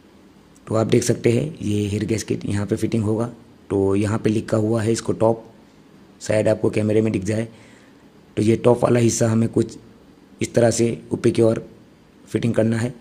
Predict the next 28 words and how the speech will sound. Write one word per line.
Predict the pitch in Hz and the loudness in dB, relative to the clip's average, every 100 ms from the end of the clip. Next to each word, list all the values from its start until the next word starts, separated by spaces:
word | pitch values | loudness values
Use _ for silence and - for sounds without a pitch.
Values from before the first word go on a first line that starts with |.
| - | -4
यानी | 107 113 | 0 2
ये | 110 110 | 4 2
hair | 104 107 | 2 0
gasket | 113 110 117 107 | 0 0 0 0
ये | 117 - - | -2 -4 -8
ऐसे | 113 120 | -4 -2
fitting | 113 113 110 | -2 -2 -2
होगा | 107 | 0
यहाँ | 113 101 104 | 0 -2 -2
पे। | 127 - - - - - - - | -4 -6 -18 -20 -20 -20 -18 -4
तो | |
दोस्तों, | 123 120 135 | 0 4 6
मैं | 131 | 6
इसको | 127 127 123 | 6 4 4
जल्दी | - 117 | 4 2
से | 120 135 | 4 2
fitting | 117 120 | 2 2
कर | 120 | 4
लेता | 117 117 | 4 2
हूँ | 117 147 - - - _ - - | 0 -2 -6 -20 -20 _ -20 -4
ताकि | 107 113 | -2 4
ये | 117 | 4
videos | 110 110 117 117 | 6 4 2 0
लंबा | 107 101 | -2 -2
ना | 113 | -2
हो | 113 113 | 0 0
जाए। | 113 135 - - - _ - - - - _ - - _ _ - - - - - - - - | -2 -4 -8 -20 -20 _ -20 -20 -20 -20 _ -20 -20 _ _ -20 -20 -20 -20 -20 -20 -18 -6
तो | 110 104 - | -2 -2 -4